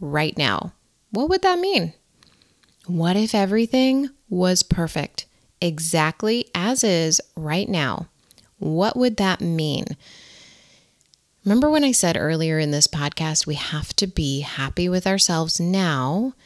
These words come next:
in order to get what we want? That we really, like,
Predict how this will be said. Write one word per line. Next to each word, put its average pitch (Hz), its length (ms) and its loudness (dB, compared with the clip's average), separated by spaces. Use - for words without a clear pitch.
in 165 160 -4
order 151 300 -2
to 180 140 -2
get 143 280 -2
what - 180 -4
we 147 100 0
want? 147 460 -2
That - 140 -4
we 170 100 0
really, 160 720 2
like, 143 240 0